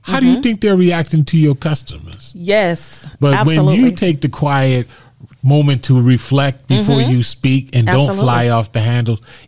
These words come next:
Speaker 1: it becomes a culture.
Speaker 2: Yes.
Speaker 1: And then that culture, it gets translated to all of the interactions that the, your people have in,
Speaker 2: Yes.
Speaker 1: in, in response to representing your company.
Speaker 2: Mm-hmm.
Speaker 1: And so,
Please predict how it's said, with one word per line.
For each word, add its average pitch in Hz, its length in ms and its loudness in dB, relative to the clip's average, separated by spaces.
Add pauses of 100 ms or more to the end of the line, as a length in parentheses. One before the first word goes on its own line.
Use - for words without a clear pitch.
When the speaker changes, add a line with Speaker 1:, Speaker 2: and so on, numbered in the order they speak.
Speaker 1:
it 214 200 -2
becomes 156 420 0
a 104 80 -6
culture. - 600 -8 (260)
Speaker 2:
Yes. 170 500 -4 (100)
Speaker 1:
And 151 200 2
then 151 180 4
that 135 200 -2
culture, 185 420 0
it 123 160 -2
gets 131 240 -2
translated 120 840 -2 (260)
to 131 180 2
all 165 220 2
of 165 60 2
the 160 120 4
interactions 151 800 0
that 120 280 -4
the, 139 280 -2
your 135 180 2
people 151 380 0
have 90 360 -4
in, 175 60 -6
Speaker 2:
Yes. 139 260 0
Speaker 1:
in, 131 300 0 (260)
in 135 160 2
response 143 540 0
to 135 140 2
representing 127 600 2
your 113 180 2
company. 113 600 -4 (160)
Speaker 2:
Mm-hmm. 208 420 -4
Speaker 1:
And 131 140 2
so, 135 380 0